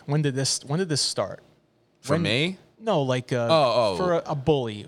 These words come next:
Speaker 1: how many generations of bullying has there been going on? Your dad probably wasn't that nice.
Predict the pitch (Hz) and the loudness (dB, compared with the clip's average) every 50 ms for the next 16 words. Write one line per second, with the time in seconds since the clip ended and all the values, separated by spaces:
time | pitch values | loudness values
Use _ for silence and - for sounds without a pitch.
0 | - - - 180 196 214 202 190 156 135 135 147 139 131 127 127 127 120 - - | -14 -8 -6 -4 -2 0 0 -2 -2 0 0 0 0 0 -2 -2 -2 -2 -4 -4
1 | 117 110 107 110 113 117 113 110 107 104 104 107 104 104 101 98 98 101 98 90 | -6 -6 -8 -8 -6 -6 -4 -4 -4 -6 -6 -6 -8 -8 -8 -6 -8 -8 -8 -8
2 | 80 71 - - 50 - - 147 _ _ _ _ _ _ _ - 175 160 185 170 | -10 -10 -12 -12 -14 -14 -16 -18 _ _ _ _ _ _ _ -12 -4 -2 -2 -2
3 | 180 160 156 156 139 147 139 135 127 120 127 117 120 113 101 98 98 101 - - | -2 0 0 0 0 0 0 0 0 -2 -2 -2 -2 -2 -4 -6 -8 -10 -12 -10
4 | - - - - | -6 -6 -6 -6